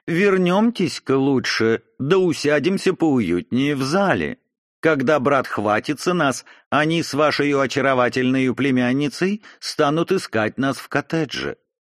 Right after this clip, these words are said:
Под покровом такого соглашения пары окончательно разлучились.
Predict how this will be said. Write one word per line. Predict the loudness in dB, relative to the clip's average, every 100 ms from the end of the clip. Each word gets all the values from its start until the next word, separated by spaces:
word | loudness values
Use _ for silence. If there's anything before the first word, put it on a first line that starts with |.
| _ _ _ -2
Под | 0 0 0
покровом | 0 0 0 2 4 4 2 0
такого | 0 0 2 2 2 2 0
соглашения | -2 -2 -2 -2 -2 0 2 2 2 0 0 0 -2 -6 _ _ _ _
пары | 0 2 4 2 2 0 -2 _
окончательно | -2 -2 0 -2 -2 -4 -2 -2 -2 0 0 0 0 0
разлучились. | 0 -2 -2 -4 -4 -4 -4 -4 -10 -14 -20